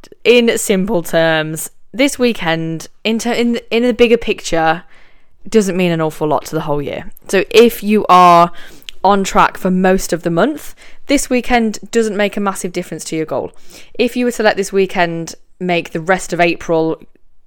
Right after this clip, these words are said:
go off track, then yes, it is gonna make a bit of a difference to a goal. So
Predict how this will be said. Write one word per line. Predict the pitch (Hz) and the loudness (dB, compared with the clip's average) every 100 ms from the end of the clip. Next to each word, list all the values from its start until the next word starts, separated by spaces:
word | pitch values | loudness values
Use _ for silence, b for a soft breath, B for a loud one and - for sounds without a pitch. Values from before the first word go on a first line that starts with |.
| 185 | -4
go | 185 170 | 0 0
off | 160 | 0
track, | - 165 156 - | -2 -2 -2 -4
then | - 196 | -2 0
yes, | 214 185 - - - | 2 0 0 -6 -4
it | 185 | 0
is | - 247 | 0 -2
gonna | - 175 | -2 -4
make | 156 147 - - | -4 -8 -10 -10
a | |
bit | 165 165 | -6 -4
of | |
a | 151 | -4
difference | 156 - 160 - | -6 -8 -12 -10
to | 160 | -8
a | 156 | -6
goal. | 120 - - B B B B | -6 -6 -10 B B B B
So | - 190 190 | 2 2 2